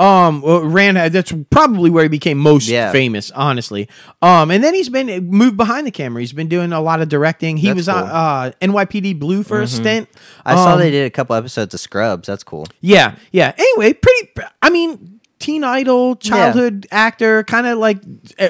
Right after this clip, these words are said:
Speaker 1: what,
Speaker 2: People will know him.
Speaker 1: assume
Speaker 2: Yeah.
Speaker 1: a decent guy.
Speaker 2: Yeah.
Speaker 1: But apparently old Rick, oh,
Speaker 2: Uh,
Speaker 1: by the way, he likes to be called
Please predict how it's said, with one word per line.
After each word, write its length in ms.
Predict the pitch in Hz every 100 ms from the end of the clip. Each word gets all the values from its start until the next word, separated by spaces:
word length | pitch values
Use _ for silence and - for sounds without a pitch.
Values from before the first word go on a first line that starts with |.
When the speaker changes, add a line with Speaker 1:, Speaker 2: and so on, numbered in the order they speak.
| -
Speaker 1:
what, 260 | 156 156
Speaker 2:
People 220 | 160 311 214
will 120 | 143
know 140 | 123
him. 40 | 311
Speaker 1:
assume 300 | 466 294 240
Speaker 2:
Yeah. 280 | 220 160 104 - -
Speaker 1:
a 100 | 226
decent 460 | 180 262 415 294
guy. 320 | 196 254 392 135
Speaker 2:
Yeah. 300 | 147 175 98 - -
Speaker 1:
But 140 | 233
apparently 400 | 202 415 466 440
old 300 | 427 403 359
Rick, 340 | 427 370 - -
oh, 40 | 120
Speaker 2:
Uh, 180 | - 220
Speaker 1:
by 80 |
the 100 | 214
way, 120 | 196 175
he 40 |
likes 220 | 156 156
to 80 | 147
be 40 | 135
called 260 | 165 131